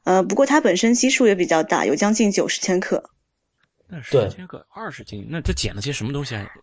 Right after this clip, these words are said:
Speaker 1: 嗯，
Speaker 2: 液体啊？
Speaker 1: 水分主要是。
Speaker 2: 相当于脱水了呀，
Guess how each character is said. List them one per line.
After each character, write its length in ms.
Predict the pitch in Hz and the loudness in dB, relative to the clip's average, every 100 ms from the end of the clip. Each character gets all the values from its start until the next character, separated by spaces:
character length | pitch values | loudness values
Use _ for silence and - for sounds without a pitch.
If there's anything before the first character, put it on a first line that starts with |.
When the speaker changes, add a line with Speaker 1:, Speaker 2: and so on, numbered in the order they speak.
| - | -2
Speaker 1:
嗯， 300 | 196 196 180 | 0 2 0
Speaker 2:
液 140 | 147 | -4
体 220 | - - | -6 -6
啊？ 20 | - | 0
Speaker 1:
水 160 | 180 | 0
分 300 | - 262 220 | 2 4 2
主 120 | 180 | 4
要 160 | 147 147 | 2 4
是。 220 | 160 151 | 4 2
Speaker 2:
相 80 | 202 | 2
当 80 | 208 | 0
于 40 | |
脱 280 | 208 - 277 | -2 -2 -2
水 240 | - 101 | -2 -4
了 100 | 80 | -6
呀， 160 | 98 - | -8 -10